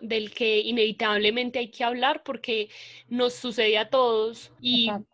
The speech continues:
Speaker 1: me alegra mucho haberte tenido en este espacio.
Speaker 2: No, a ustedes muchísimas gracias por, por invitarme. Ahí voy a estar en cualquier momento que lo necesiten y tienes mucha razón, es un tema que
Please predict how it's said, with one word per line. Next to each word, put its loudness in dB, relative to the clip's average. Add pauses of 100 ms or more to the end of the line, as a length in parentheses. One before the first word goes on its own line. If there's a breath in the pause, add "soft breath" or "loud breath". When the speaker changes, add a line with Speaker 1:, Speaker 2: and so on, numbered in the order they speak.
Speaker 1:
me 2
alegra 4
mucho 2 (300)
haberte -2
tenido -2
en -2
este -8
espacio. -4 (640)
Speaker 2:
No, 8
a 6
ustedes -2
muchísimas -4
gracias -4
por, -4
por -4
invitarme. 2 (420 loud breath)
Ahí 2
voy 4
a 8
estar 0 (280)
en -8
cualquier -6
momento -6
que -6
lo -2
necesiten -2
y -6
tienes -6
mucha -6
razón, -4
es -10
un -12
tema -6
que -8